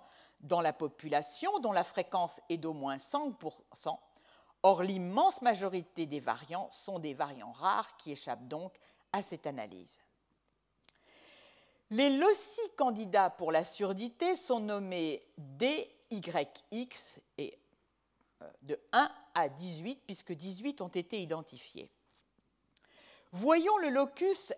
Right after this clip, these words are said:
D Y X un. Il est situé sur le chromosome quinze dans la région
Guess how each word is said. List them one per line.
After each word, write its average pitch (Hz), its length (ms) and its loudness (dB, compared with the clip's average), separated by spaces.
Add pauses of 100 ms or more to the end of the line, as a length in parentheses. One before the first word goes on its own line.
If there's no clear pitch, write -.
(120)
D 185 420 -4 (140)
Y 190 600 0 (120)
X - 440 -4 (140)
un. 151 220 0 (580)
Il 180 220 -4
est 202 80 0
situé 302 560 -4 (840)
sur - 280 4
le 302 100 4
chromosome 214 580 2
quinze 330 360 2
dans 226 120 4
la 190 120 8
région 196 520 -2